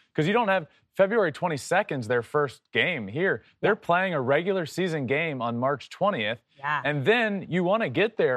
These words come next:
Speaker 1: early so your body can adjust.
Speaker 2: Yep.
Speaker 1: So, like, what,
Speaker 2: Oh,
Speaker 1: what
Speaker 2: like,
Speaker 1: day
Speaker 2: how,
Speaker 1: is
Speaker 2: how, like, how many days before are they
Speaker 1: Are they
Speaker 2: going
Speaker 1: gonna
Speaker 2: out?
Speaker 1: get over
Speaker 2: Okay,
Speaker 1: there?
Speaker 2: that's what you meant. Okay,
Speaker 1: Yeah.
Speaker 2: I wasn't, I wasn't
Speaker 1: No,
Speaker 2: following
Speaker 1: on the
Speaker 2: what
Speaker 1: way
Speaker 2: you were
Speaker 1: back,
Speaker 2: saying.
Speaker 1: they're gonna, the last out's gonna
Speaker 2: Done.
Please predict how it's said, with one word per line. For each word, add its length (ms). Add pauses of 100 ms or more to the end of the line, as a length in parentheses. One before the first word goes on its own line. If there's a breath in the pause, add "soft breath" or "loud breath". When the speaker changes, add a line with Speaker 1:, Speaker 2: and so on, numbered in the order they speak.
(140)
Speaker 1:
early 220
so 120
your 140
body 320
can 180
adjust. 480
Speaker 2:
Yep. 140
Speaker 1:
So, 120
like, 160
what, 280
Speaker 2:
Oh, 240
Speaker 1:
what 80
Speaker 2:
like, 140
Speaker 1:
day 60
Speaker 2:
how, 240
Speaker 1:
is 100
Speaker 2:
how, 240
like, 380
how 140
many 180
days 460
before 680
are 60
they 100
Speaker 1:
Are 60
they 100
Speaker 2:
going 100
Speaker 1:
gonna 100
Speaker 2:
out? 60
Speaker 1:
get 100
over 240
Speaker 2:
Okay, 140
Speaker 1:
there? 160
Speaker 2:
that's 240
what 100
you 140
meant. 260
Okay, 100
Speaker 1:
Yeah. 260
Speaker 2:
I 40
wasn't, 320
I 140
wasn't 320
Speaker 1:
No, 40
Speaker 2:
following 220
Speaker 1:
on 60
the 80
Speaker 2:
what 60
Speaker 1:
way 80
Speaker 2:
you 60
were 40
Speaker 1:
back, 220
Speaker 2:
saying. 80
Speaker 1:
they're 100
gonna, 220
the 160
last 340
out's 200
gonna 160
Speaker 2:
Done. 80